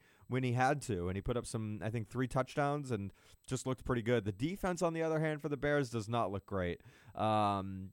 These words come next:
every year that Khalil Mack trade looks a little bit meh, a little bit more meh and meh. So, uh, I don't know.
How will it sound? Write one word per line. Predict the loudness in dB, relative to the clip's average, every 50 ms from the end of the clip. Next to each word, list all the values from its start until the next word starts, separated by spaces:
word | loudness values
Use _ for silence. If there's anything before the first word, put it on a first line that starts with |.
| -8 -2 2
every | 2 4 4 4 2 4
year | 6 6 6 6 6
that | 4 2 0
Khalil | -2 -4 -2 0 0 0 2
Mack | 2 2 2 2 2 0 -4 -20 -12
trade | -4 -2 0 2 2 2
looks | 0 -2 -2 -2 -4
a |
little | -4 -2 0 0 0
bit | 0 0 0 -2 -2 _ _ -12
meh, | -6 -2 0 0 0 0 -2 -4 _ _ _ _ _ _ _ -4
a |
little | 2 2 4
bit | 4 2 2
more | 4 4 4 4 2
meh | 2 0 0 0 0 -2 -4
and | -6 -4 -4
meh. | -2 -2 -2 -4 -4 -8 _ -20 -20 -20 _
So, | -12 -2 4 6 6 8 8 8
uh, | 8 8 8 8 6 6
I | 4 4
don't | 4 6
know. | 6 6 6 6 4